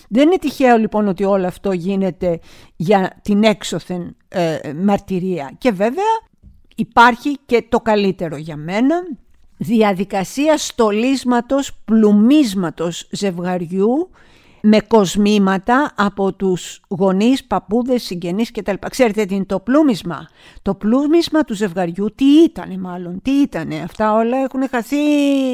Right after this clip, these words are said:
ε, στους αιώνες των αιώνων, αμήν. Δεν ισχύουν πια. Πηγαίνουν, λοιπόν, και χτίζουνε το γαμπρό και την ύφη με χρυσαφικά. Τέτοιες εποχές αυτό. Πάνε, δηλαδή, και βάζουνε σταυρούς, κολιέδες, ε,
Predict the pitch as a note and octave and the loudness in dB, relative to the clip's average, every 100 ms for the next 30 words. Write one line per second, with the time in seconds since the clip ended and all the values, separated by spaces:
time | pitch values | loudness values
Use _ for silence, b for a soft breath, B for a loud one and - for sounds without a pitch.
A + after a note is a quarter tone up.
0 | A3 B2+ - b b b - G#3+ A3 G3+ | -4 -8 -14 b b b -4 -2 0 -2
1 | F3 - - - G#3+ - A3+ - C4 C#4+ | -4 -6 -8 -8 -10 -4 -4 0 2 4
2 | C#4 C4 A#3 B3+ C#4+ C#4 B3+ C4+ A#3+ F#3 | 2 2 4 4 4 4 6 6 6 2
3 | - G3+ B3+ B3+ - G#3 F3 - E3+ - | -6 2 4 4 0 -4 -4 -6 -10 -10
4 | B B B B G3 F3+ C#4+ E4+ D4+ A3+ | B B B B -2 2 4 6 4 2
5 | B3+ D#4+ - B3 - - F4 C4+ B3+ G#3+ | 0 0 0 -4 -4 0 0 2 -2 -2
6 | G#3 F#3+ F#3+ G#3 C4 C4 - G3 F#3+ G#3 | -2 -2 0 0 0 -2 -4 -4 -4 -4
7 | D4+ F4 F4 C4 E4 D4+ D#4 E4 A3+ D3 | -2 -2 -4 -4 -6 -4 2 4 4 0
8 | _ _ _ _ b b - A4 - - | _ _ _ _ b b -2 0 0 -4
9 | G#3 D3+ - - - - - D3+ _ b | -6 -14 -14 -16 -16 -20 -20 -20 _ b
10 | b A#3+ C#4+ A#3+ G3 C#4+ F#4+ F4 F4+ A3+ | b 2 2 2 0 -2 -4 -2 0 0
11 | D#3 A3+ C4 - A#4+ G#4+ G4 F4 F#4+ F#4 | -2 -12 -14 -8 -2 -2 -2 -2 0 2
12 | F#4 F#4 F4+ - - G4 D#4+ C#4 D#4 F4 | 2 2 0 -2 -2 0 2 2 4 4
13 | E4 D#4+ D#4+ F4 C#4+ - - C#4+ D4 C#4+ | 2 4 2 2 -6 -10 -10 -4 0 2
14 | C#4 C4 B3+ | 2 2 -2